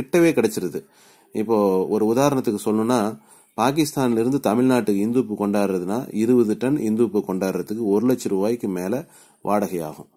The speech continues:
ஒரு லட்சம் ரூபாய்க்கு மேல, ஒன்னே கால் லட்சம், ஒன்றரை லட்சத்துக்கு பக்கமா வாடகை ஆகும். ஒரு இருபது டன் இந்துப்பை பாகிஸ்தான்ல இருந்து தமிழ்நாட்டுக்கு நகர்த்திட்டு வர்றதுக்கு ஒன்றரை லட்சம் ரூபாய் செலவாகும். அப்போ நமக்கு இங்க பக்கமா கிடைக்கக்கூடிய கடல் உப்பை நம்ம உப்பா சேர்த்துக்கிறதுனால நமக்கு கிலோ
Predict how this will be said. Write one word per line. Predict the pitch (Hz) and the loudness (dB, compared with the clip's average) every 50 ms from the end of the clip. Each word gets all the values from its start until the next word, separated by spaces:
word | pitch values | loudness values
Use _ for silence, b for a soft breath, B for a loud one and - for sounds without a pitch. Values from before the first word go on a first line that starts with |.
| _ b b b b b - | _ b b b b b -4
ஒரு | - 101 120 120 | 2 2 4 4
லட்சம் | 131 131 120 - 113 | 4 2 2 0 -2
ரூபாய்க்கு | 104 113 127 135 131 123 | 0 2 2 2 2 0
மேல, | 101 98 104 110 110 98 - - _ - | 0 0 0 0 0 -2 -4 -6 _ -10
ஒன்னே | 92 95 110 117 117 107 | -6 -4 -2 0 0 0
கால் | 107 101 95 | 0 0 -2
லட்சம், | 92 90 - - 127 | -2 -4 -4 -4 -4
ஒன்றரை | 113 101 95 101 107 104 | -2 -2 -2 -2 0 -2
லட்சத்துக்கு | 98 92 - 110 131 131 - 98 | -2 -2 -2 -6 -6 -4 -4 -8
பக்கமா | - - 92 98 113 113 | -6 -6 -4 -4 -2 -2
வாடகை | 95 92 95 92 92 87 85 | -2 -2 -2 -4 -6 -6 -8
ஆகும். | 80 80 80 73 71 | -10 -8 -10 -8 -8
ஒரு | 87 87 90 | -8 -6 -4
இருபது | 95 110 123 123 113 104 101 | 0 2 4 4 4 2 -2
டன் | 113 123 131 | -2 -2 -2
இந்துப்பை | 110 101 104 107 110 104 92 - - 107 139 196 b b b b b b b b b | -2 -2 -2 -2 -2 -2 -4 -4 -6 -6 -8 -8 b b b b b b b b b
பாகிஸ்தான்ல | - 104 110 107 127 117 - - 120 107 | -4 -4 -2 0 0 -2 -2 -2 -4 -4
இருந்து | 101 95 95 104 127 131 | -2 -2 -2 -4 -4 -2
தமிழ்நாட்டுக்கு | - 98 104 107 113 117 113 107 90 101 90 90 87 | -2 -2 0 0 0 0 0 0 -2 -2 -4 -4 -6
நகர்த்திட்டு | 95 104 113 107 117 110 90 98 | -4 -4 -4 -4 -4 -4 -4 -4
வர்றதுக்கு | 92 87 87 87 - - - - 151 185 - b b b b b b b b b b b b b _ | -4 -4 -6 -10 -10 -12 -12 -10 -10 -10 -10 b b b b b b b b b b b b b _
ஒன்றரை | - 110 120 135 139 151 143 127 | -2 0 2 2 4 4 4 4
லட்சம் | 107 - - 98 | 4 2 2 0
ரூபாய் | 101 117 139 143 | 2 2 2 0
செலவாகும். | - 90 87 85 76 - - - - _ _ _ _ _ _ _ _ | -2 -4 -4 -4 -6 -8 -12 -18 -20 _ _ _ _ _ _ _ _
அப்போ | _ 107 - - 104 110 135 151 - b b b b | _ -12 -6 -2 -2 0 0 -2 -4 b b b b
நமக்கு | _ - 117 127 135 131 - 127 | _ -2 0 0 0 0 0 -2
இங்க | 113 117 127 - - | -2 0 -2 0 -2
பக்கமா | 123 120 - 156 156 170 180 | -2 -2 0 0 2 2 2
கிடைக்கக்கூடிய | 180 - 135 131 127 127 123 120 123 120 123 120 | 2 2 0 0 -2 -2 0 2 4 4 4 4
கடல் | 117 117 110 131 135 | 4 2 2 4 4
உப்பை | 135 123 110 - 139 | 4 2 2 0 0
நம்ம | 127 117 107 104 98 95 | 0 0 0 0 0 -2
உப்பா | - - 117 113 | -2 -2 -4 0
சேர்த்துக்கிறதுனால | - 110 107 98 107 95 90 90 90 90 90 104 127 | 0 0 0 0 0 -2 -2 -4 -4 -4 -4 -4 -2
நமக்கு | 131 120 104 101 - 101 92 | -2 -2 -2 -2 -4 -4 -8
கிலோ | - - 123 120 120 123 123 | -4 -2 2 4 4 4 2